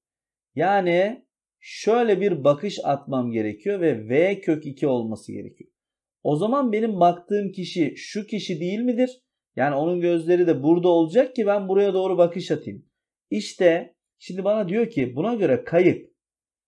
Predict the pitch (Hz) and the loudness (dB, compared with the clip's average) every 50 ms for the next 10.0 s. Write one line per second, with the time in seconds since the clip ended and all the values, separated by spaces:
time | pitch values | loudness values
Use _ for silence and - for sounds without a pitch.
0 | _ _ _ _ _ _ _ _ _ _ _ _ _ _ _ _ _ _ _ _ | _ _ _ _ _ _ _ _ _ _ _ _ _ _ _ _ _ _ _ _
1 | _ _ _ 120 127 147 170 190 208 214 208 233 247 233 240 - 208 214 233 233 | _ _ _ -4 -2 0 0 0 0 -2 -2 -4 -4 -6 -6 -2 -2 -2 -2 -2
2 | - - 214 180 143 - - - - 175 160 147 170 170 160 160 160 165 185 226 | -4 -6 -6 -6 -6 -12 -16 -8 -6 -6 -2 0 2 2 2 0 -2 -2 -2 -4
3 | 220 220 - 185 180 190 185 180 - 220 - - - 175 165 165 202 208 202 - | -4 -4 -2 0 0 0 0 -2 -8 -12 -10 -6 -6 -6 -4 -2 -4 -4 -4 -8
4 | - 147 147 170 156 143 127 107 101 92 - - _ _ _ _ _ _ _ _ | -10 -6 0 2 2 2 2 -2 -8 -12 -14 -16 _ _ _ _ _ _ _ _
5 | _ _ _ _ _ _ _ _ _ _ _ _ _ _ _ _ _ _ _ _ | _ _ _ _ _ _ _ _ _ _ _ _ _ _ _ _ _ _ _ _
6 | - 202 180 147 - - - - 185 214 262 254 220 170 160 175 240 - _ _ | -10 -6 -6 -6 -8 -10 0 2 4 4 6 6 4 4 2 0 -6 -14 _ _
7 | _ _ _ _ 151 170 156 - 233 247 269 254 196 190 170 160 151 147 139 139 | _ _ _ _ -8 -6 0 2 4 4 4 2 2 2 4 4 2 2 2 2
8 | 170 196 233 240 233 196 175 151 156 156 143 131 131 135 143 170 - - 185 196 | 2 4 4 2 2 0 -4 -2 0 0 2 2 0 -2 -4 -8 -10 -8 -10 -10
9 | 185 - 226 202 185 180 165 160 151 156 - - 143 139 143 180 220 254 - _ | -8 -8 -10 -2 0 2 2 2 0 0 -4 -6 -6 -6 -4 -4 -4 -6 -6 _